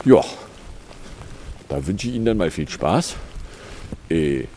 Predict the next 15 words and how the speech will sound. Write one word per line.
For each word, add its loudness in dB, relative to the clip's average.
je 2
mehr 8
Leute 6
da 4
nicht 0
mehr 0
Sachen 0
hinposten, 2
desto, 4
äh, 6
weniger 6
wert 8
wird -2
die 0
Firma. 8